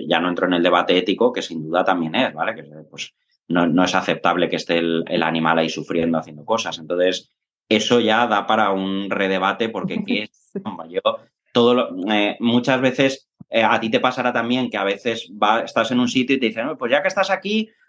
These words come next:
Speaker 1: ¿por qué no revisas a este que, oye, no le pasa nada?". No le pasa nada que hayas visto tú.
Speaker 2: Claro.
Speaker 1: <laughs> Y yo, yo siempre le digo, "Mira, si lo pones en la anilla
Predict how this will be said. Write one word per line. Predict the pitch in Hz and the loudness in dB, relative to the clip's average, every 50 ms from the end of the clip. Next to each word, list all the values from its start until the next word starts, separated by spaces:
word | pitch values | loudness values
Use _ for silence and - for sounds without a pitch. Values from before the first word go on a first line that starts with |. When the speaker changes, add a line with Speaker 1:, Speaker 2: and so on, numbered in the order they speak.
| _ | _
Speaker 1:
¿por | - 143 131 - | 0 0 2 2
qué | 156 | 4
no | 165 185 190 | 4 4 4
revisas | 190 196 196 196 196 190 190 190 175 - | 4 4 2 2 2 0 0 0 0 2
a | 185 165 170 | 2 2 2
este | 175 - - 196 175 | 2 0 -2 -2 2
que, | 151 165 | 2 2
oye, | 196 196 175 | 4 4 2
no | 156 170 | 2 2
le | 208 220 214 | 2 2 2
pasa | 208 190 - 160 135 | 2 0 0 -2 0
nada?". | 139 156 170 139 95 - | 0 2 2 0 -2 -4
No | 85 85 | -10 -16
le | 82 80 | -14 -10
pasa | - - - - 101 | -10 -10 -10 -10 -8
nada | 101 104 113 113 | -4 -2 -2 0
que | 117 | 0
hayas | 123 127 127 127 | 2 0 0 0
visto | 143 135 - - - | -4 -10 -10 -10 -8
tú. | - 120 123 - _ - - - 269 277 - 381 | -6 -6 -6 -8 _ -6 -2 -2 0 2 0 0
Speaker 2:
Claro. | - 190 - - - 143 | 0 2 0 0 0 -2
Speaker 1:
<laughs> | 139 254 - - - 302 - _ - - 175 151 - - 165 - - | -8 -10 -10 -6 -4 -4 -4 _ -2 -2 -2 -2 -2 -6 -6 -4 0
Y | - 175 | 2 4
yo, | 135 143 147 - 208 - - - - - | 4 4 4 2 0 0 0 -4 0 2
yo | 151 160 | 4 4
siempre | 160 175 180 180 165 | 4 4 4 4 4
le | 160 | 4
digo, | 151 139 | 4 2
"Mira, | 143 165 165 127 - _ _ _ | 0 0 -2 -2 -4 _ _ _
si | - - - 156 | -6 0 2 4
lo | 156 151 139 | 4 4 4
pones | 165 175 190 202 190 | 4 2 2 2 0
en | 190 190 185 | 0 0 0
la | 175 | 0
anilla | 165 170 180 196 208 233 240 240 240 | 0 -2 -4 -4 -2 -2 -2 -4 -6